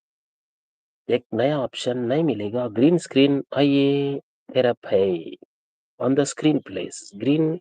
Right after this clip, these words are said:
on the screen, please। एक क्वेश्चन दे दो। अपना आदमी लोग बहुत खतरनाक है। एक अच्छा स्टोरी बनाया मैं। वो हिंदी में, तमिल में, इंग्लिश में डबिंग होने का है।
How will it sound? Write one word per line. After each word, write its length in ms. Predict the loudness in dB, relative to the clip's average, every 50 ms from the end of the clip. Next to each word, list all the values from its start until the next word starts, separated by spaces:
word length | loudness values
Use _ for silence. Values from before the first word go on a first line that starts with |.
| _ _ -4
on 100 | -2 0
the 140 | 0 0 0
screen, 300 | -2 -4 -4 -4 -4 -4
please। 440 | -6 -6 -6 -6 -8 -12 -14 -14 _ -4 -4
एक 140 | -4 -2 0
क्वेश्चन 380 | -2 -2 0 0 -2 -2 -2 -4
दे 120 | -6 -8
दो। 280 | -8 -8 -8 -10 -10 -16 _ _ _ _ _ _ _ _ _ _ _ _ _ _ _ _ _ _ _ _ _ _ _ _ _ _ _ _ _ -14 -14
अपना 420 | -14 -14 -16 -16 -12 -6 -2 0 0 2 0 0 _ _ 0 0 2
आदमी 320 | 2 2 2 2 2 2 4
लोग 380 | 6 6 8 8 6 4 0 _ _ 0
बहुत 240 | 2 4 4 2
खतरनाक 880 | 2 _ _ _ -8 -6 -4 -2 2 6 6 8 8 8 6 4 0 -8
है। 260 | -12 -8 -6 -4 -4 -4 -6 -10 -18 _ _ _ _ -20 -20 _ _ _ _ -10 -8 -4
एक 120 | -2 -2
अच्छा 320 | -2 -2 -2 0 0 0
स्टोरी 400 | 0 -2 -4 -2 -2 -2 -2 -2
बनाया 640 | -4 -4 -4 -4 -2 -2 0 0 0 0 -2 -4 -8
मैं। 340 | -8 -8 -8 -8 -10 -10 -16 _ _ _ _ _ _ _ _ _ _ _ _ _ _ _ _ _ _ _ _ _ _ -14 -12
वो 160 | -12 -12 -10 -8
हिंदी 300 | -6 -6 -4 -4 -4 -4
में, 280 | -2 0 0 0 -2 -2 -8 _ _ _ -6
तमिल 320 | -4 -2 -2 -2 0 0 0
में, 260 | 0 0 0 0 -4 _ _ -12
इंग्लिश 380 | -10 -8 -6 -6 -6 -6 -4 -2
में 240 | 0 0 0 0 -2
डबिंग 360 | -6 -6 -6 -6 -6 -6 -6
होने 280 | -4 -2 -2 -2 -2 -2
का 220 | -2 -2 -2 -2
है। 400 | -2 -4 -4 -4 -4 -10 -10